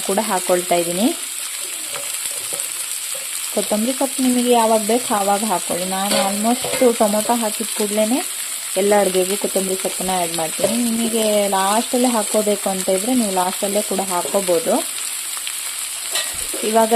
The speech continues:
ಇದಕ್ಕೇನೆ ನಾವು ಉಪ್ಪು ಮತ್ತು ಅರಿಶಿಣನ ಸೇರಿಸ್ಕೋಬೇಕು. ಇದನ್ನೊಂದು ಸರ್ತಿ ಮಿಕ್ಸ್ ಮಾಡಿಕೊಂಡು ನಾವು ಇವಾಗ ಇದಕ್ಕೆ ಉಪ್ಪು ಮತ್ತು ಅರಿಶಿಣನ ಕೂಡ ಸೇರಿಸ್ಕೊಳ್ಳೋಣ. ನೋಡ್ತಿರ್ಬೋದು, ಇದು ಒಳ್ಳೆ ಘಮ ಬರ್ತಾ ಇದೆ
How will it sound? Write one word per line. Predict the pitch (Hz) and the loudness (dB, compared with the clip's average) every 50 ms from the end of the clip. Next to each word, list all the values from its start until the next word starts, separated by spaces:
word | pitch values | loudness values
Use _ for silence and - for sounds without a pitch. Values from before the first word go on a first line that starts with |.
| 233 226 226 | 4 6 4
ಇದಕ್ಕೇನೆ | 226 233 - - 233 226 226 220 214 214 208 | 4 2 2 2 2 2 2 2 2 2 2
ನಾವು | 208 208 240 311 330 - - - - - - - - - - - - - - - - - - - - - - - - - - - - 220 | 2 4 4 4 2 2 -2 -4 -4 -4 -6 -6 -6 -6 -6 -6 -4 -4 -4 -4 -4 -4 -4 -4 -4 -4 -4 -4 -4 -4 -2 0 0 0
ಉಪ್ಪು | 220 - - 277 277 269 | 2 4 4 6 6 6
ಮತ್ತು | 254 220 - - 220 202 | 6 6 4 6 4 4
ಅರಿಶಿಣನ | 208 - - 214 202 202 202 220 247 - | 4 4 2 0 2 2 2 2 4 4
ಸೇರಿಸ್ಕೋಬೇಕು. | 269 240 226 226 - - - 202 - 170 165 165 - 202 208 | 4 4 4 4 2 0 2 2 4 4 2 2 2 2 2
ಇದನ್ನೊಂದು | 208 190 214 208 208 208 214 - | 2 2 2 2 2 0 0 0
ಸರ್ತಿ | 214 196 - - 208 202 | 0 0 0 0 0 0
ಮಿಕ್ಸ್ | 214 214 - - - 240 | 0 -2 -2 0 2 4
ಮಾಡಿಕೊಂಡು | 240 220 214 214 - - 202 202 214 247 247 226 | 4 4 4 4 4 2 4 4 4 4 4 4
ನಾವು | 208 196 196 196 | 4 2 2 2
ಇವಾಗ | 196 196 190 190 202 196 | 2 2 4 4 4 4
ಇದಕ್ಕೆ | 185 185 180 - - 247 226 196 | 4 2 2 4 4 4 6 4
ಉಪ್ಪು | 190 - - 226 214 208 | 2 0 2 2 4 4
ಮತ್ತು | 185 - - 214 202 | 2 2 4 4 4
ಅರಿಶಿಣನ | 180 - - - 185 180 175 175 175 - | 4 2 0 -2 -2 -2 -2 -2 -2 0
ಕೂಡ | 180 185 202 214 - | 0 0 0 2 2
ಸೇರಿಸ್ಕೊಳ್ಳೋಣ. | 214 190 180 - - - - 170 165 160 160 165 175 226 311 - - - - - - - - - - - - - - - - - - - | 2 2 2 2 0 -2 0 0 2 2 0 0 2 0 0 0 -2 -4 -4 -4 -4 -4 -6 -6 -6 -6 -6 -4 -4 -4 -4 -4 -4 -2
ನೋಡ್ತಿರ್ಬೋದು, | 196 190 185 - - 185 180 180 - 180 175 170 180 180 | -2 -2 -2 -2 -2 -2 0 0 2 0 0 2 0 0
ಇದು | 175 185 190 - - - - 190 | 0 0 0 -2 -2 -2 0 0
ಒಳ್ಳೆ | 185 185 190 196 220 233 233 220 214 190 190 196 | 2 2 2 4 4 6 6 6 6 4 4 2
ಘಮ | 190 196 208 202 | 2 2 2 2
ಬರ್ತಾ | 202 190 - - - 196 185 180 | 2 2 2 0 2 2 2 4
ಇದೆ | 175 180 190 | 4 4 4